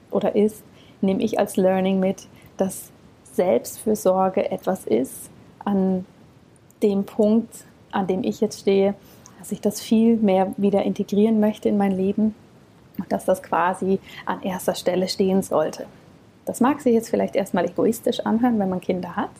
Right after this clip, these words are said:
denn natürlich stehen eigentlich immer die Kinder an erster Stelle. Das stimmt in gewisser Weise auch, aber ich habe für mich festgestellt, dass ich nur eine gute Mama sein kann, eine präsente Mama mit genügend Energie,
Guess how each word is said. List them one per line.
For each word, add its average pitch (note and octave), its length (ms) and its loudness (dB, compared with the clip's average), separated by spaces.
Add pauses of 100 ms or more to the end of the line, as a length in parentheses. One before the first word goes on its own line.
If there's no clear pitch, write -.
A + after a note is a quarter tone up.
(320)
denn F#3+ 120 -2
natürlich G3 400 0
stehen F3+ 240 -4
eigentlich F#3 600 0
immer F#3+ 200 2
die - 80 -16
Kinder C4+ 400 2
an - 80 -2
erster A3 340 -2
Stelle. G#3+ 380 0 (340)
Das - 260 -8
stimmt A#3 360 2
in A#3+ 160 2
gewisser A3+ 380 2
Weise G3 460 0
auch, F#3 260 2 (280)
aber - 140 -2
ich G#3+ 120 0
habe A3 120 -2
für G#3+ 80 2
mich G#3 200 0
festgestellt, F3+ 840 -2 (240)
dass - 160 -10
ich G3 160 -6 (100)
nur G#3+ 640 4 (200)
eine F3+ 220 -6
gute A#3+ 300 0
Mama F#3+ 320 0
sein F3+ 300 -2
kann, F#3 420 -2 (260)
eine E3 120 -6
präsente F#3+ 540 0
Mama F#3 260 0
mit F3+ 180 -2
genügend G3 340 2
Energie, G3 520 2